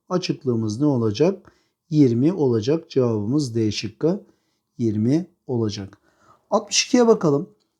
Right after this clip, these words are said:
Eymen'in sekiz gün boyunca okuduğu kitabın sayfa sayıları kök yaprak gösterimiyle gösterilmiştir. Bu kitap sekiz günün sonunda bittiğine göre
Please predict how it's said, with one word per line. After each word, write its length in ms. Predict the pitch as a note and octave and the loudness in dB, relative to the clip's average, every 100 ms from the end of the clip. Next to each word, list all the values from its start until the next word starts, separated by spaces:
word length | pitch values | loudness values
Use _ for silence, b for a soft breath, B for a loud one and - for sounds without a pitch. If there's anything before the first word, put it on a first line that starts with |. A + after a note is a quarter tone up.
| _ E3+ | _ 2
Eymen'in 400 | F#3 G#3 G#3+ A3+ | 4 4 2 0
sekiz 420 | - G#3 A3+ G3 | -2 -2 -2 0
gün 220 | F3+ D3+ | 2 6
boyunca 320 | D#3 C3 B2+ | 6 4 2
okuduğu 500 | E3+ E3+ D#3 C#3 C#3 | 0 -2 0 2 0
kitabın 420 | E3+ - E3 C3+ | -2 0 2 2
sayfa 420 | D#3+ - F3 F3 F3 | 2 2 2 2 0
sayıları 480 | - B2+ A#2 D3+ | 2 2 2 -2
kök 300 | - E3+ E3+ | 0 -2 0
yaprak 420 | D#3+ D3+ E3+ E3+ - | -2 0 -2 -2 -2
gösterimiyle 600 | B2 - G#2+ A2 C3 D#3+ | -2 -2 -4 -2 -2 2
gösterilmiştir. 960 | D3+ C#3+ C#3+ A#2 G#2+ G#2+ - G3 G3+ _ _ _ _ _ - | 2 2 0 0 -2 -4 -4 -4 -6 _ _ _ _ _ -8
Bu 60 | |
kitap 380 | G#3+ - G3 G3 | -8 2 2 2
sekiz 440 | - G3 G3 G3 D#3 | 0 0 0 0 2
günün 200 | C3+ B2+ | 2 0
sonunda 540 | - E3+ C3+ A#2+ B2 | 2 2 4 2 0
bittiğine 460 | D#3+ - B2 G#2+ G2+ | -4 -4 -4 -2 0
göre 460 | C#3+ D3 C#3+ F3 | 2 4 4 0